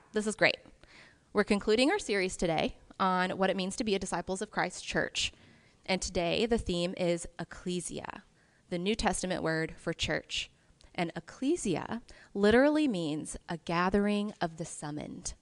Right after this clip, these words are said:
It's kind of spooky. So they were all together in one place for Pentecost, which was also known as the Festival of Weeks, which was a Jewish agricultural festival celebrated fifty days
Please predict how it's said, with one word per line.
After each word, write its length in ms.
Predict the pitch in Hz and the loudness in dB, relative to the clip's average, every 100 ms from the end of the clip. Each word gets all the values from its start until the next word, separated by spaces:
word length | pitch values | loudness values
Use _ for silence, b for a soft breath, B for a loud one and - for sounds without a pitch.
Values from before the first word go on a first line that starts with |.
| _ _ _ _ _ | _ _ _ _ _
It's 100 | - | -16
kind 160 | - 170 | -10 -10
of 40 | |
spooky. 480 | - 151 - - - _ b b b b b b b _ _ _ | -8 -8 -8 -14 -16 _ b b b b b b b _ _ _
So 120 | - | 0
they 120 | 202 | 2
were 160 | 196 - - | 2 0 2
all 240 | 190 226 | 2 4
together 420 | - 254 233 233 | 2 4 4 4
in 160 | 226 214 | 4 4
one 220 | 208 254 | 2 2
place 540 | - 180 180 - - - | 2 0 0 -4 -10 -14
for 180 | - 226 | -8 0
Pentecost, 760 | - 196 175 - - 185 - 214 | 2 2 -4 -8 -10 -10 -12 -8
which 240 | 202 - - | -8 -6 -10
was 220 | 190 185 - | -6 -6 -2
also 300 | 196 262 302 | -4 -2 -4
known 240 | 226 175 - | -4 -4 -6
as 160 | 175 | -8
the 100 | 180 | -10
Festival 640 | - 208 - 233 233 233 B B - | -6 -6 -2 -2 0 0 B B -6
of 160 | 185 170 | -4 -2
Weeks, 540 | 170 - - - - b b b b _ | -4 -4 -10 -12 -12 b b b b _
which 180 | 190 208 | -8 -2
was 240 | 196 196 - | 0 0 -4
a 100 | 190 | -6
Jewish 560 | 165 208 226 233 - - - | 0 2 4 2 -4 -6 0
agricultural 800 | 190 214 - 180 - 175 175 170 | 0 0 -2 -4 -2 -2 -2 -4
festival 600 | - 151 - 170 160 165 | -4 -6 -4 -6 -6 -4
celebrated 540 | - 185 180 170 165 | 0 0 0 -2 -4
fifty 320 | - 220 262 | -4 -4 -2
days 300 | 196 175 170 | -2 0 -2